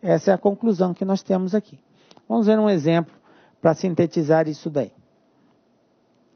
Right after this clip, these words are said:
Julgar como certo ou errado, considerar a seguinte sequência lógica. Vejam bem, seguinte sequência lógica, ambas verdadeiras.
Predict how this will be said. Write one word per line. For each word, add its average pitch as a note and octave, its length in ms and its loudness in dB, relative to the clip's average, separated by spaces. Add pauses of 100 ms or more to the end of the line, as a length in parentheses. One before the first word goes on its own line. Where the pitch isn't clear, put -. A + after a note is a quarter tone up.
(400)
Julgar D3+ 360 0
como D#3+ 220 -6
certo C#3+ 340 2
ou G3+ 40 6
errado, G3 560 2 (580)
considerar E3 760 0
a E3 100 0
seguinte E3 440 -6
sequência D#3+ 540 -4
lógica. D3 600 -2 (3500)
Vejam C#3 360 0
bem, C#3 260 0 (840)
seguinte D3+ 420 -4
sequência D#3 440 0
lógica, D#3+ 520 2
ambas D#3+ 380 0
verdadeiras. F3+ 680 0